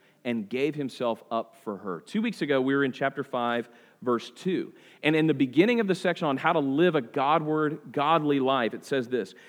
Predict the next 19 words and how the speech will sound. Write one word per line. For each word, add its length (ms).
"Therefore, 540
be 260
imitators 640
of 140
God 420
as 180
beloved 540
children, 540
and 420
walk 480
in 100
love 480
as 180
Christ 760
loved 340
us 200
and 280
gave 300
himself 640